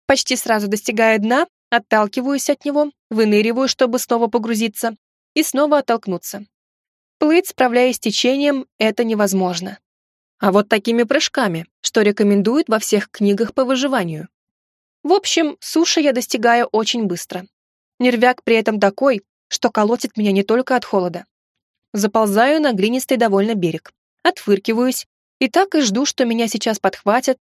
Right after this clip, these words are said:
обернут во что-то тёплое, на ручках понесут.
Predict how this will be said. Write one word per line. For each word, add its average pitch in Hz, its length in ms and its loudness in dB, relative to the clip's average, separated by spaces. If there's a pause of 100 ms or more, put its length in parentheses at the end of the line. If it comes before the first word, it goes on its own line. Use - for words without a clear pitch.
(260)
обернут 269 400 2
во 233 80 0
что-то 202 260 -2
тёплое, 254 460 0
на 185 100 0
ручках 262 380 -2
понесут. 233 500 -4